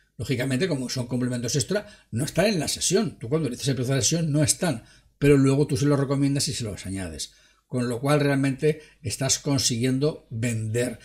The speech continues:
de que de eso se trata, se trata de cada cliente venderle algo más, ¿vale? De esta manera,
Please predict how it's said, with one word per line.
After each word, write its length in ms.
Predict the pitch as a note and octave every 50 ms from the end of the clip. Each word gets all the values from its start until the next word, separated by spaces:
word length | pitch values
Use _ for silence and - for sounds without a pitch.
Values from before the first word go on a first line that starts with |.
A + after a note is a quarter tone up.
| - - _ -
de 180 | - B2 A#2 -
que 100 | - -
de 100 | C3 C#3
eso 140 | C#3 E3+ D3
se 80 | B2+ A#2
trata, 260 | G#2 C3 C3+ A2 G#2+
se 140 | - B2 A#2
trata 180 | A#2+ A#2+ D3+
de 80 | D3 B2+
cada 280 | - C3 D3 E3+ E3+ E3
cliente 360 | E3 D3+ D3+ D3 D3 D#3+ D#3
venderle 480 | C#3+ B2+ B2 A#2+ C#3 B2+ C#3 C#3+ C#3+
algo 380 | C3+ B2+ B2+ B2+ A#2+ A2+ A2 G#2
más, 460 | G2 - - - - - - _ _ _ _ -
¿vale? 380 | G2+ G#2+ C#3+ F3+ G#3+ - - _ _ _ _ _ _ _ _ _ _ _ _ _ _ _ _ - - - - - - - - _ -
De 100 | - F3
esta 220 | E3+ - - A3
manera, 640 | G3+ F#3 F3+ G3 G3+ F3+ D#3+ E3+ G#3+ - - _